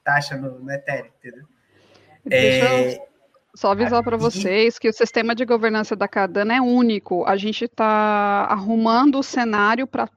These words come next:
Speaker 2: todo o mundo cripto.
Speaker 1: Isso aí. E, assim, sobre a, essa concorrência, Washington, a gente tem outras moedas que são guiadas pela pesquisa também, como a Algorand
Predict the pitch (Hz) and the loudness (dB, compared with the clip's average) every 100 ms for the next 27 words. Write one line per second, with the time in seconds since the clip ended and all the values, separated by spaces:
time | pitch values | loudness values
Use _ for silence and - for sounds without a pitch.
0 | _ 262 311 320 330 311 262 254 254 247 | _ 2 2 2 -2 -2 0 0 2 -2
1 | 247 - 208 185 _ - 175 _ - - | -4 -8 -12 -12 _ -20 -20 _ -20 -18
2 | - 151 131 - - - - 180 196 156 | -6 -4 -4 -6 -18 -20 -4 -2 0 0
3 | 180 180 202 170 151 143 139 - 151 156 | 2 4 4 4 4 4 2 -2 -2 -4
4 | 156 143 165 208 - 147 127 117 113 - | -4 -2 -2 -4 -2 0 0 -4 -8 -10
5 | - _ - 143 151 185 226 202 196 185 | -16 _ -8 -6 -6 -8 -10 -10 -8 -6
6 | 240 247 233 202 175 165 165 - 190 180 | -6 -6 -6 -6 -2 -2 -2 -8 -10 -2
7 | 170 175 - 185 196 196 196 - 160 175 | -2 -2 -6 -6 -6 -6 -10 -10 -14 -8
8 | 202 160 147 143 - - 147 147 147 156 | -6 -2 -4 -6 -12 -2 2 2 4 2
9 | 143 147 143 147 | 2 2 0 -2